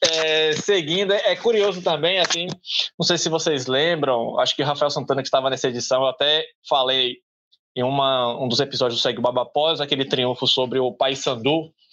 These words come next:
na primeira rodada do, do quadrangular, que eu falei que era a cara do Vitória ir para o último jogo pra buscar a classificação, deixar pra última hora,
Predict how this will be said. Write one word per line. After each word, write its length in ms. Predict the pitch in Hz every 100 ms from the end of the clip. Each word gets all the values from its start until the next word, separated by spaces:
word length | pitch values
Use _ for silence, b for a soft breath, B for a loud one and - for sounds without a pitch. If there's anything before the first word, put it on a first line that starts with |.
| B B B -
na 840 | 127 131 131 131 131 127 127 120 120
primeira 280 | 143 160 170
rodada 380 | 156 143 147 139
do, 320 | 131 120 123
do 120 | 117
quadrangular, 640 | 110 127 123 123 113 123 139
que 60 |
eu 60 | -
falei 200 | 156 185
que 100 | 170
era 140 | 156
a 60 | 156
cara 320 | - 180 208
do 140 | 220 185
Vitória 560 | 170 - 139 147 151 _ _ _ _ _
ir 160 | - 220
para 240 | - 170
o 120 | 165 185
último 360 | 247 233 208
jogo 540 | 147 147 160 165 196 - _ _ _ _ -
pra 80 | 160
buscar 320 | 165 - 170
a 40 |
classificação, 600 | 175 170 - 170 175 175
deixar 220 | 170 170
pra 160 | - 165
última 400 | 180 175 180 143
hora, 340 | - 143 143